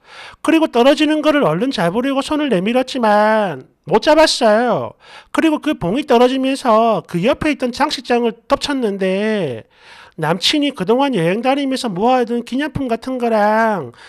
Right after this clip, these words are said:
뭐 컵 같은 게 많이 다 깨졌어요.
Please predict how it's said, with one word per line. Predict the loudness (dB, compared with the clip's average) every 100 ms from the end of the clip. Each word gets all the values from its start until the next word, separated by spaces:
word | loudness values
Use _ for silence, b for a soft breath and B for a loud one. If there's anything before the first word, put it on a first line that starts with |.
| B -6
뭐 | 2 2
컵 | 0 -8 -4
같은 | -6 -4 -6
게 | -2 0 0 -2
많이 | -2 -4
다 | -6
깨졌어요. | -8 -4 -4 -4 -2 -2 0 -2 -4 -6 -10